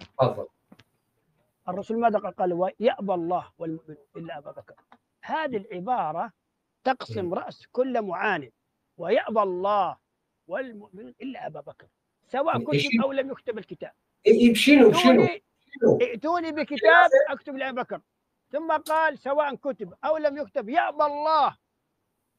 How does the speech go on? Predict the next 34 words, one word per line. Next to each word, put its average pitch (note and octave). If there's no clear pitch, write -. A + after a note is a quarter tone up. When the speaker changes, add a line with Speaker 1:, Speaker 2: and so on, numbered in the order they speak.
Speaker 2:
والمؤمنون A#3+
إلا A#3
أبا F#3+
بكر". F#3
هذا B3
استدراك A3
من B3
النبي A3+
عليه G#3
الصلاة G#3
والسلام F#3
لكل E4
من C#4
يحاول B3
أن F#3
يتقدم G#3+
Speaker 1:
آه، -
Speaker 2:
على F#3
Speaker 1:
أخونا، G3
Speaker 2:
أبي G3
Speaker 1:
أخونا، A#3+
Speaker 2:
بكر G3
Speaker 1:
هي G#3+
مو C4+
خطبة. C#3
Speaker 2:
أو -
يعتدي A2+
Speaker 1:
أبو C#3
Speaker 2:
عليه. -
Speaker 1:
عائشة، -
أبو D3
عائشة، G3+
أبو A2+
عائشة، B2